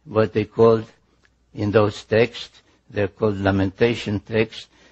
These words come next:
uh, they called the evil wind that brought death, death to everything alive in Sumer. As the nuclear wind passed,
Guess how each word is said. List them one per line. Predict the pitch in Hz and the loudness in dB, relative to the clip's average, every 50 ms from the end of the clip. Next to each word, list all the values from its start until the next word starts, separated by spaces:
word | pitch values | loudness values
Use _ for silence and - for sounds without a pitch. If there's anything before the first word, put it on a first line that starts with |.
| _ _ _ _ - | _ _ _ _ -14
uh, | - 120 120 107 107 | -8 -6 -4 -2 0
they | 95 107 101 | 0 0 0
called | - - 113 107 104 95 | -2 -2 -2 -2 -2 -2
the | 95 110 - | -4 -6 -2
evil | 131 123 135 135 120 131 135 123 123 | 0 2 2 2 2 2 2 2 2
wind | 110 117 123 120 127 131 147 147 - _ _ _ _ _ _ _ _ _ | 2 2 2 2 4 2 0 -2 -4 _ _ _ _ _ _ _ _ _
that | - 117 113 98 95 92 | 0 0 0 0 -2 -6
brought | 104 107 123 127 127 131 131 127 - - - - - - | 0 4 4 6 6 6 4 2 -2 -10 -20 -20 -4 4
death, | 143 143 143 143 135 - - - - - _ _ _ _ _ _ _ 123 | 8 8 8 8 6 2 -6 -18 -20 -20 _ _ _ _ _ _ _ -4
death | 104 117 117 123 131 131 - - _ | 2 4 6 6 4 2 -2 -10 _
to | - 113 92 | -6 -2 0
everything | - 117 117 107 113 117 110 113 - - 110 110 110 95 113 | 2 0 0 2 0 -2 -2 -2 -2 -2 -2 -2 -2 -2 -2
alive | 110 104 101 101 101 104 104 104 98 98 | -4 -2 0 2 2 2 0 -2 -4 -6
in | 95 92 | -10 -10
Sumer. | - - - 107 101 92 92 92 90 85 82 - _ _ _ _ _ _ _ _ _ _ - - - _ _ _ _ _ | -10 -10 -8 -6 -6 -4 -4 -4 -6 -6 -8 -12 _ _ _ _ _ _ _ _ _ _ -20 -20 -20 _ _ _ _ _
As | - 120 123 131 127 127 120 | 2 4 4 4 2 2 2
the | 139 139 135 131 127 - _ _ - | 4 4 4 4 2 -2 _ _ -4
nuclear | - 110 127 143 139 - - 139 139 143 139 | 0 2 2 2 0 0 0 2 4 4 2
wind | 120 120 120 120 120 120 120 - - _ _ - | 2 0 0 0 0 0 -2 -4 -8 _ _ 0
passed, | 113 107 113 117 - - - - | 0 2 2 0 -2 -4 -14 -16